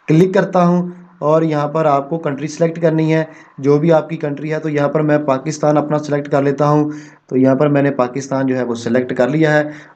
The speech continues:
आपकी जो भी country होगी वो आपने करनी है और यहाँ पर जो है आपने check के ऊपर click कर देना है। और यहाँ पर आपने जो है अपना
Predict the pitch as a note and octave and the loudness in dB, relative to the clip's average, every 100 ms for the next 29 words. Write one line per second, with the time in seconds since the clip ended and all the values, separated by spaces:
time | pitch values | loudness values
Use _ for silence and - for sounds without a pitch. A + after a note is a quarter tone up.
0 | - C#3 C#3 F3 D#3+ E3 F#3 D#3+ D3+ D#3+ | 0 0 0 0 2 2 2 0 0 -2
1 | D3+ D3 E3 - - - D3 D3 E3 D#3 | 0 0 -2 -4 -18 -2 0 2 0 0
2 | D3+ E3 E3 D#3 C#3+ C#3+ D#3 D3 D#3 D3 | 0 0 0 0 -2 0 0 2 2 4
3 | C3 C3 C#3+ D#3+ - - _ - E3 D#3 | 2 0 -2 -2 -4 -20 _ 0 2 2
4 | E3+ D3+ E3 E3 D3+ D3 C#3 A2+ A2+ G#2+ | -4 -4 -4 -6 -6 -2 -2 0 -4 -4
5 | G#2 F2+ - - - _ _ E3 E3+ F3 | -6 -6 -10 -20 -20 _ _ 0 2 2
6 | E3+ F#3 G3 G3 F3+ F3+ F#3 F3+ F3+ F3 | 0 0 0 0 0 0 -4 0 0 0
7 | D#3+ E3+ | -2 0